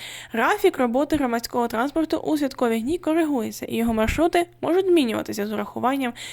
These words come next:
запланованих вуличних виступів, парадів і демонстрацій. Свято знаменується публічними виступами політиків та офіційних осіб.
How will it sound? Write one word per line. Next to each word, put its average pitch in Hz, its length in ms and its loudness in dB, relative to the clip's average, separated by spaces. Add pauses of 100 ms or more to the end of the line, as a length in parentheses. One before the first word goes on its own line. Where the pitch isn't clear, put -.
(160)
запланованих 233 600 2
вуличних 214 400 -4
виступів, 330 400 0
парадів 247 460 0
і 226 80 -2
демонстрацій. 214 760 -6 (360)
Свято 381 320 2
знаменується 339 580 4
публічними 330 520 6
виступами 311 460 2
політиків 320 560 4
та 311 140 2
офіційних 277 640 0
осіб. - 280 2